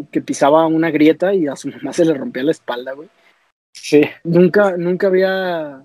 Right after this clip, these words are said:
Speaker 1: escuchado de esa superstición. ¿Será
Speaker 2: La
Speaker 1: algo muy
Speaker 2: grieta.
Speaker 1: gringo?
Speaker 2: Yo creo.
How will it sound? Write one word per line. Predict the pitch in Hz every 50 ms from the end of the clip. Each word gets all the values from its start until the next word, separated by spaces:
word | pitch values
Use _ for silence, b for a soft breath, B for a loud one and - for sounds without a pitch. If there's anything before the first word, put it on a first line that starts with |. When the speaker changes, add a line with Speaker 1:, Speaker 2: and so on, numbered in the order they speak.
| _ _ -
Speaker 1:
escuchado | 147 - - - - - 147 147 156 170
de | 175 175
esa | 156 - 185 156
superstición. | 175 143 - 135 - _ - 147 156 170 180 _ _ _ _ _ _ _ _ _ _
¿Será | - - 151 147
Speaker 2:
La | 151 175
Speaker 1:
algo | 175 139
muy | 127 127
Speaker 2:
grieta. | 127 127 127 170
Speaker 1:
gringo? | 175 185 196 226 _ _ _ _ _ _ _ _ _ _ _ _ _ _ _ _ _ _ -
Speaker 2:
Yo | 131 131 123 -
creo. | - 123 127 120 120 120 127 143 156 170 165 -